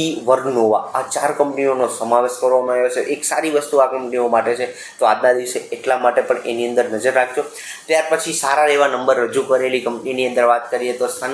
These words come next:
Pharma અને Britannia આ બંને કંપનીઓ પોતાના સારા રિઝલ્ટ રજૂ કરેલા છે. તો આ રજૂ કરેલા રિઝલ્ટ છે તો એની સાથે કેવું રિએક્શન, આ સાથે બીજી કંપનીઓની વાત કરીએ તો Grasim, Indigo અને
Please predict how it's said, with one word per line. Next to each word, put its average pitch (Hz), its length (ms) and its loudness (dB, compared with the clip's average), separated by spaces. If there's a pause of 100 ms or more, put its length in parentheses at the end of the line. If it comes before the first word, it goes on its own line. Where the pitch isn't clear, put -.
(140)
Pharma 135 280 0 (100)
અને 123 340 -4 (320)
Britannia 113 540 -2
આ 123 40 4
બંને 143 320 2
કંપનીઓ 135 440 -2
પોતાના 113 420 0
સારા 107 260 -2
રિઝલ્ટ 117 380 -2
રજૂ 107 280 0
કરેલા 117 400 -2
છે. - 140 -16 (260)
તો 127 80 0
આ 101 180 2
રજૂ 127 180 -2
કરેલા 131 340 2
રિઝલ્ટ 123 340 -4
છે 131 220 -4
તો 135 280 0
એની 127 240 -2
સાથે 123 280 0 (400)
કેવું 131 240 0
રિએક્શન, 127 400 -2 (300)
આ 117 80 0
સાથે 123 280 0
બીજી 123 280 -4
કંપનીઓની 135 520 -2
વાત 127 240 4
કરીએ 127 220 0
તો 120 320 -4 (140)
Grasim, 113 420 -2 (240)
Indigo 135 440 2 (440)
અને 127 160 2